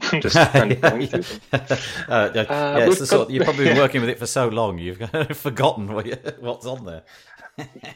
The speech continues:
Speaker 1: Exactly. I know. I need to look, I need to cheat right now, so I'm, I'm, I am looking. Um, there's some more interactive, uh, jQuery-based fields, so things like Google Maps, date,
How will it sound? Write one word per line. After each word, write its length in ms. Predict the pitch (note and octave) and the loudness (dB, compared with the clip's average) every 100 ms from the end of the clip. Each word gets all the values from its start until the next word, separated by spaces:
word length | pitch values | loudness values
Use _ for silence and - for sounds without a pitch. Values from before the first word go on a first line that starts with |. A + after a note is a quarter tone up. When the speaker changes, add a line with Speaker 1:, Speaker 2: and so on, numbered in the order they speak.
| _ - - | _ -20 -20
Speaker 1:
Exactly. 640 | D#3+ F3+ G3+ - F3 G2 | -4 -2 -2 -4 -4 -2
I 160 | A#2 C3 | -4 -6
know. 180 | D#3 E3+ | -6 -6
I 140 | A#2+ | -6
need 220 | C#3 D#3 | -6 -8
to 80 | - | -4
look, 140 | C#3+ | -2
I 60 | A#2+ | -2
need 160 | C3+ C3+ | -2 -6
to 60 | |
cheat 320 | G#2 - - - | -12 -10 -12 -8
right 200 | - - - | -6 -6 -8
now, 160 | - | -12
so 180 | - A2+ | -8 -8
I'm, 100 | A2 | -4
I'm, 340 | A#2+ A#2 G#2+ G#2 A#2 | -2 0 -2 -4 -6
I 80 | |
am 180 | A2 G#2 | -6 -6
looking. 320 | - - D3 C#3 _ _ _ _ | -12 -12 -20 -20 _ _ _ _
Um, 680 | A#2+ A2+ G#2+ G#2 G2+ G2+ G#2 | -2 0 0 0 -2 -6 -12
there's 460 | - D3 D#3+ D#3+ - - _ - | -2 2 2 2 -6 -14 _ -16
some 240 | - - D3+ | -8 -6 -2
more 200 | D#3 D#3+ | 0 0
interactive, 760 | D3 C#3 B2 B2 - C3+ B2+ - | -2 -2 0 0 -4 -8 -6 -6
uh, 440 | A2+ A2 G#2 G2+ | -4 -2 -2 -4
jQuery-based 840 | F#2+ G#2+ G#2+ - A2+ A2 - G#2 - | -2 -4 -4 -6 -6 -4 -4 -6 -6
fields, 420 | - A2 A2+ - - | -4 -4 -4 -12 -8
so 320 | - G2+ G2+ | -2 0 0
things 300 | - A#2 G#2+ | -2 -2 0
like 180 | G2 - | -2 0
Google 280 | A2 G#2+ | 2 2
Maps, 720 | G2+ G2+ G2+ G2+ _ - - - G#2+ - | 2 2 0 -2 _ -8 -8 -8 -12 -2
date, 400 | G#2 G#2 G2+ | 2 2 -2